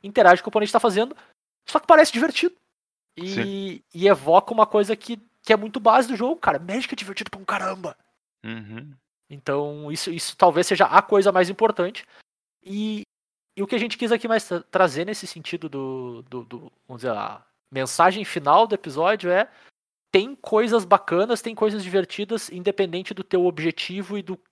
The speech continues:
Speaker 1: quão budget tu quer ser, né? A gente tá bem focado aqui em, em quem joga free to play, nós três jogamos free to play, a gente não coloca dinheiro no, no Arena, é só o que a gente ganha lá dentro, a gente gasta lá dentro.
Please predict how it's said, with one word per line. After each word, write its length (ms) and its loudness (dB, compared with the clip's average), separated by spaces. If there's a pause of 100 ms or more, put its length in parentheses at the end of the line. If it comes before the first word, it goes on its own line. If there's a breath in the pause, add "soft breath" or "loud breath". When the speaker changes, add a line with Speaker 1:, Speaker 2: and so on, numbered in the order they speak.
(240)
Speaker 1:
quão 220 2
budget 460 2
tu 100 -14
quer 140 0
ser, 260 -4
né? 120 -12
A 440 -20
gente 80 -16
tá 80 8
bem 180 -2
focado 480 2
aqui 220 -8
em, 460 -16
em 40 -20
quem 220 -14
joga 200 -2
free 160 -8
to 120 -12
play, 180 -6
nós 180 0
três 160 -4
jogamos 260 -4
free 120 -14
to 80 -16
play, 260 -10
a 360 -20
gente 80 -18
não 80 -12
coloca 340 0
dinheiro 520 -10
no, 220 -16 (220)
no 100 -12
Arena, 400 -10 (480 soft breath)
é 60 -14
só 200 -2
o 40 -2
que 80 -6
a 40 -4
gente 200 -8
ganha 220 0
lá 100 2
dentro, 220 -12
a 20 -10
gente 140 -12
gasta 240 -4
lá 80 -6
dentro. 360 -14